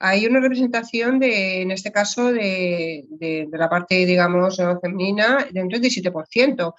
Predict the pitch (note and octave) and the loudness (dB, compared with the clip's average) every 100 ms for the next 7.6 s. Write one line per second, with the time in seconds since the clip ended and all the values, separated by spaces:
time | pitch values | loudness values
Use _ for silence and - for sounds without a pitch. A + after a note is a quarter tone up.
0 | - - F#3 A3+ F4+ D#4 G3+ F3+ F3 C4 | -16 0 4 4 4 2 2 0 2 2
1 | F3 D#3+ F#3 G3 G3 F#3 F3+ G3+ G3 G3 | 2 -2 0 2 2 0 -2 0 0 -2
2 | F#3+ F3+ F3+ - _ E3 - F#3+ F3 - | -2 -2 -4 -10 _ -6 -4 -4 -4 -4
3 | E3 E3 F3 D3+ D3+ C#3 D3+ C#3+ - F3 | -4 -2 -4 -4 -10 -16 -18 -20 -4 0
4 | E3 F3+ G#3 A#3 A3+ F#3+ F#3 F3 F3 F3 | 2 2 2 2 2 2 0 0 -2 -2
5 | F#3+ G#3 G#3+ B3 A3+ F3+ - C4 A3 F#3+ | 0 2 2 2 2 2 2 4 2 2
6 | C4+ - G3+ F#3+ G3 G3 G3 G3 C4 A3+ | 2 0 -4 -2 0 0 -2 0 0 0
7 | F#3+ F#3+ F#3 G#3+ C#4+ | -4 -6 -4 0 0